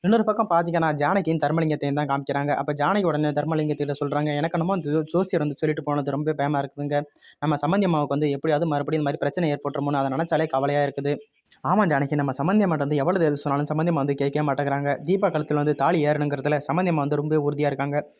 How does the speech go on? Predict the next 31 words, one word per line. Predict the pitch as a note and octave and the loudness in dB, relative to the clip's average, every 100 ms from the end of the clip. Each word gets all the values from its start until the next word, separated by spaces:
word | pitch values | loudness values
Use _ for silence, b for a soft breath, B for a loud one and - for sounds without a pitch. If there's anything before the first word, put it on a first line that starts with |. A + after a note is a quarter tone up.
| b b - | b b -2
அப்படி | D#3+ G#3+ | 0 2
இருக்கும் | F#3+ G#3 E3+ | 2 2 0
பொழுது | D#3+ | 0
சம்மந்தி | D#3 D3 F#3 | 0 0 2
அம்மா | F3+ | 0
கிட்ட | D3 C#3 | 0 -2
வந்து | C#3+ D#3+ | 0 0
நம்ம | C#3 | -2
என்ன | E3 | -2
பேசினாலும் | G3 D3+ D3 C#3+ D3 | 0 -2 0 -2 0
கண்டிப்பா | D3 D#3+ F3 | -2 0 0
அதை | C#3 | -2
கேட்க | - D#3 E3 | -2 -4 0
மாட்டாங்க | D#3+ C#3 C#3 | 0 -2 -2
ஜானகி. | C3+ C#3+ C#3 C#3 C3+ _ b b | -2 -2 -2 -6 -6 _ b b
இப்போ | E3 G#3+ | 0 2
கூட | G#3+ G#3+ | 2 2
ஆனந்த் | D#3+ G#3 F#3+ | 2 2 4
தம்பிக்கு | F3+ E3 | 2 2
உண்மை | D3+ E3 | 2 2
தெரிஞ்சப்போ | F3 D#3+ D3+ D3+ | 2 2 0 -2
கூட | D3 D#3+ C#3 | 0 0 0
ஆனந்த் | E3 G3 E3+ | 0 -2 0
தம்பியை | D#3+ D3+ | 0 0
சமாதானப்படுத்தாங்களே | D3 E3 F3+ D#3+ C#3+ D3 C#3+ C#3+ | 0 0 0 0 0 -2 0 0
ஒழிஞ்சு | D3 D3+ | 0 0
அந்த | C#3 C#3 | -2 -2
கல்யாணத்தை | C#3+ F3 F3 | 0 0 0
வந்து | D#3 D3+ | 0 0
நிறுத்தலை | C#3 D#3 C#3+ | 0 -2 -2
பாத்தியா?" | C3+ C3+ C#3 | -2 0 0